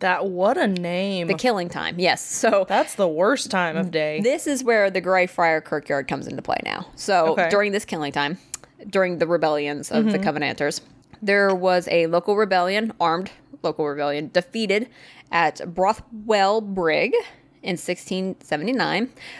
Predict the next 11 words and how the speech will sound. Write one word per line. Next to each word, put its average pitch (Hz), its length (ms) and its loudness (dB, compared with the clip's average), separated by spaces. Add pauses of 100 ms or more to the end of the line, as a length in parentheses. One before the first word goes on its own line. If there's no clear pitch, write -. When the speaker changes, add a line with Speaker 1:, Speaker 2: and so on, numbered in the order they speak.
(120)
Speaker 2:
leading 190 300 4
to 180 380 2
twelve 226 420 4
hundred 220 420 2
Covenanters 185 640 0
being 180 380 0
imprisoned 190 760 0
in 160 340 -2 (460)
Edinburgh. 175 600 -2 (460)
Speaker 1:
Okay. 196 420 0
Speaker 2:
Okay. - 160 -2